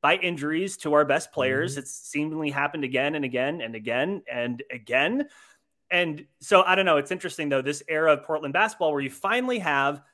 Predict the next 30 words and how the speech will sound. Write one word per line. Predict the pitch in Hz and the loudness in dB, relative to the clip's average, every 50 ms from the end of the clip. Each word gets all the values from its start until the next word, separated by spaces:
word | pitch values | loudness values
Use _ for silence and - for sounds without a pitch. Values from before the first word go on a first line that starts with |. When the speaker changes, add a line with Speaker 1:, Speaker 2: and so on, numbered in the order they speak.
| _ _ _ _ | _ _ _ _
Speaker 1:
a | - | -20
franchise | - - 165 185 226 214 - 254 240 254 254 247 | -12 -6 -4 -4 -4 -2 0 2 2 2 0 -2
player, | - - - 156 147 139 135 135 139 147 147 - _ _ _ _ _ | -6 -4 0 0 2 2 2 0 0 -2 -4 -8 _ _ _ _ _
one | 127 131 156 190 240 | -6 -4 -2 -2 0
of | 247 | -2
the | 254 277 | 0 0
best | 247 269 262 254 - - | 0 0 0 -2 -6 -6
players | - 240 233 254 254 247 202 | -2 0 0 2 0 0 -2
in | 262 247 | -4 -4
the | 247 240 | -4 -2
league, | 208 196 196 208 208 | -2 -2 -2 -2 -4
you | 339 | -4
know, | 349 349 339 - | -4 -4 -4 -2
top | - 392 392 381 381 - _ _ _ _ _ | 0 0 0 0 -2 -8 _ _ _ _ _
ten-ish, | - 277 262 254 247 254 262 262 - 208 214 214 220 214 - - - | -4 -2 0 0 0 0 0 -2 0 2 2 2 2 0 -4 -6 -2
like, | 196 185 185 180 | -2 -2 -2 -2
you | 202 | -6
can | 196 220 185 | -8 -6 -4
argue | 175 175 170 156 160 147 | -2 -2 -2 -2 -4 0
about | 139 139 139 147 | 2 2 4 4
it, | 175 - - - - - _ _ _ _ _ _ _ | 2 0 0 -4 -12 -20 _ _ _ _ _ _ _
who | - 269 302 294 - - _ | 4 4 4 4 2 -4 _
actually | - 339 381 381 - - 339 330 311 294 233 | -2 -2 -2 -2 -4 -4 -4 -2 0 -2 -2
wanted | 160 131 127 135 160 208 247 240 156 120 117 131 151 165 - _ _ | -4 -6 -8 -2 2 4 4 4 2 0 -2 -6 -6 -10 -16 _ _
to | - 233 | -12 -8
be | 196 254 277 | -6 -2 -2
in | 294 277 - | -2 -2 -2
Portland | - - 349 311 196 151 117 113 110 131 - _ 190 | -2 0 0 0 0 -4 -6 -8 -10 -14 -12 _ -6
and, | 196 208 | -2 0
like, | 208 202 196 - | 0 0 0 -2